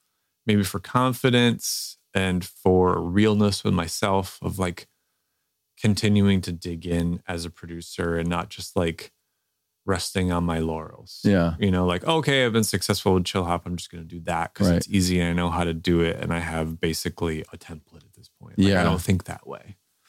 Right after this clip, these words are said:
Speaker 2: Well, and I, I guess inside the question is it's Ableton Live. And it's really, I mean, I think when they dr-, drew it up and when they envisioned it, it was for someone like you. Like,
Speaker 1: Right.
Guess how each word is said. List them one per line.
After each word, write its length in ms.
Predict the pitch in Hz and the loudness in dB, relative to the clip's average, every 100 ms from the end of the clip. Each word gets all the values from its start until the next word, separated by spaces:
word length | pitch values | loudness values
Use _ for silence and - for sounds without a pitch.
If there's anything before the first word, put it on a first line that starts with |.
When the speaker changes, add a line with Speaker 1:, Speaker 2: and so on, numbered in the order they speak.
| _ _ - | _ _ 2
Speaker 2:
Well, 160 | 156 | 4
and 80 | 147 | 6
I, 60 | 139 | 4
I 160 | 123 123 | 4 4
guess 340 | 127 - - _ _ _ _ - | 4 4 -2 _ _ _ _ 4
inside 340 | 110 143 113 | 6 6 4
the 60 | 92 | 4
question 420 | 110 101 - 92 | 4 4 6 6
is 320 | 90 85 - - | 6 4 0 2
it's 180 | 92 - | 2 4
Ableton 460 | 101 90 92 90 | 4 4 4 4
Live. 520 | 80 82 85 82 85 - | 4 2 0 -4 -10 -6
And 100 | 92 | 2
it's 180 | 92 - | 2 4
really, 540 | 101 107 104 98 90 - | 4 4 6 6 4 4
I 40 | 95 | 4
mean, 160 | 87 | 4
I 60 | 85 | 4
think 320 | - 107 92 - _ | 4 4 4 0 _
when 340 | 82 95 92 | 0 4 4
they 320 | 92 90 87 - | 6 4 2 0
dr-, 520 | 87 85 - - 92 | -4 -2 -4 -2 -2
drew 220 | 92 104 | 2 4
it 60 | 98 | 6
up 280 | 95 95 - | 6 4 4
and 320 | 85 80 - | 4 4 2
when 140 | 90 90 | 4 6
they 140 | 90 | 6
envisioned 480 | 90 85 123 127 90 | 4 6 6 4 4
it, 80 | 87 | 4
it 80 | 85 | 4
was 280 | 90 - - | 4 2 2
for 180 | 107 110 | 4 4
someone 400 | - 101 113 87 | 4 6 6 6
like 240 | 82 80 | 2 2
you. 220 | 90 110 | 4 6
Like, 300 | 98 82 85 - | 4 2 -2 0
Speaker 1:
Right. 240 | 98 98 | 0 0